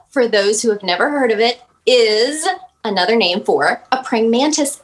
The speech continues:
egg or egg case. And that is genuinely its name. So when I first discovered this name years ago, I thought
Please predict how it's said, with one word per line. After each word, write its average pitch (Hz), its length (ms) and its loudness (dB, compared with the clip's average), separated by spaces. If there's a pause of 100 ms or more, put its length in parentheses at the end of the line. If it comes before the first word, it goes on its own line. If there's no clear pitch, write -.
egg 226 580 -2 (240)
or 214 300 0
egg 254 240 0
case. 190 360 -2
And 220 160 2
that 208 280 0
is 220 440 2 (100)
genuinely 208 1000 2
its 247 200 0
name. 269 460 2
So - 520 -2
when 330 100 2
I 330 120 2
first 381 500 0 (640)
discovered 285 800 0
this 240 200 2
name 226 280 2
years 220 320 2
ago, 214 220 0
I 185 140 0
thought 196 360 0